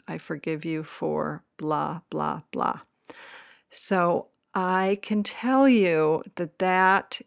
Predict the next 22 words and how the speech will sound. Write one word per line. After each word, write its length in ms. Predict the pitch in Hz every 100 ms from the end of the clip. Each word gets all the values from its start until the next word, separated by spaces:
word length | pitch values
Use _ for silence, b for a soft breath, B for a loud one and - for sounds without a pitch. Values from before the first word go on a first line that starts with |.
| -
is 180 | 175 175
a 80 |
powerful 840 | 170 - - 175 185 196 202 208 196
way 600 | 185 165 160 160 165 -
to 140 | - 175
shift 800 | - - 185 170 165 - - - _
out 440 | - 175 190 196 -
of 460 | - 170 165 165 - -
feeling 680 | - 180 175 170 175 165 156
disempowered 1200 | - 185 208 - 185 175 - 170 165 165 165 160 - B B B B
and 260 | 175 160
disconnected 1000 | 151 190 - - - 185 160 156 - 170
from 320 | - - 170
your 180 | 165 160
source 680 | 175 - 160 156 151 160 - - B B B B
into 760 | - 175 180 - - 170 156 160 -
a 80 | 175
place 520 | - - 156 160 -
of 120 | 151
rootedness 1000 | - 151 170 175 175 - 165 151 156 - -
and 320 | 175 170 156
deep 400 | - 165 165 -